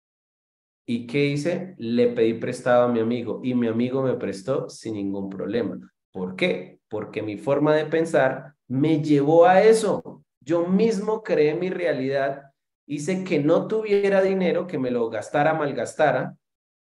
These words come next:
y que mi mente me llevara a que volviera a pedirle prestado dinero, porque pensaba constantemente en eso. Y no me di cuenta, en ese momento no me di cuenta, hasta mucho después que empecé a estudiar mi forma de pensar.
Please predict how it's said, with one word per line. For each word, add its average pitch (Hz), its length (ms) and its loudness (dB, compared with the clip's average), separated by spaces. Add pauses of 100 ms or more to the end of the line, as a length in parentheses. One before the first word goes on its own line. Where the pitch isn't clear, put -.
(300)
y 220 480 -8 (340)
que 165 140 0
mi 151 120 2
mente 147 320 2
me 151 160 4
llevara 131 540 2
a 123 200 -6
que - 520 -2 (320)
volviera 120 440 2
a 123 80 2
pedirle 110 280 0
prestado 98 360 -6
dinero, 95 360 -6
porque 151 340 4
pensaba 151 600 2
constantemente 117 800 -6
en 113 80 -6
eso. 117 240 -16 (1200)
Y 123 120 -4
no 131 160 0
me 160 120 4
di 165 140 2
cuenta, 170 560 2
en 113 160 -4
ese 165 160 -2
momento 165 340 2
no 151 80 2
me 156 160 0
di 151 60 -10
cuenta, 151 580 -2
hasta 110 640 -6
mucho 185 440 2
después 160 460 2
que 160 100 -2
empecé 135 280 -2
a 127 40 0
estudiar 139 400 0
mi 143 180 -4
forma 151 360 0
de 135 100 -2
pensar. 104 560 -4